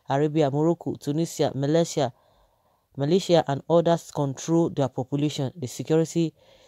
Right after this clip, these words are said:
si-, situation will get worse in some of the north until their leaders face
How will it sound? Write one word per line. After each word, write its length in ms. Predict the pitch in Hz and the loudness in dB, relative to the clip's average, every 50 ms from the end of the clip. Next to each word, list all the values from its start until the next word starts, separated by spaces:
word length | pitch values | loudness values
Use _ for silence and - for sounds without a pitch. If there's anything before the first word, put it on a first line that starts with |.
| _ _ | _ _
si-, 320 | - - - - 151 135 - | -18 -14 -6 -6 -6 -6 -6
situation 680 | - - 131 - - 160 165 156 - - 170 160 147 139 | -12 -16 -14 -10 -2 -2 -2 -2 0 -2 -2 -2 -2 -2
will 140 | 139 135 117 107 | -4 -6 -8 -4
get 260 | 104 156 156 151 - | 2 2 2 2 2
worse 680 | 147 139 135 139 143 139 123 - - - - - - _ _ - | -4 -4 -2 0 0 0 0 -4 -16 -16 -16 -18 -18 _ _ -8
in 180 | 139 135 131 120 | -6 -6 -6 -6
some 400 | - - - - 170 165 165 151 - | -10 -12 -4 0 0 0 0 -2 -4
of 140 | - 135 127 | -6 -4 -4
the 80 | 131 123 | -4 -4
north 320 | 127 139 156 151 139 - - | -2 0 0 0 -2 -2 -4
until 440 | 135 135 127 117 - 139 131 123 - _ _ - - _ _ - | -4 -4 -4 -4 -6 -6 -6 -6 -8 _ _ -20 -20 _ _ -8
their 220 | 117 135 131 127 | -2 0 0 0
leaders 600 | 127 127 139 156 165 143 156 156 151 151 147 - _ _ _ _ _ | 0 0 0 0 0 2 4 4 4 4 0 -2 _ _ _ _ _
face 540 | _ - - - 147 147 143 139 - - | _ -16 -2 0 2 2 2 0 -4 -16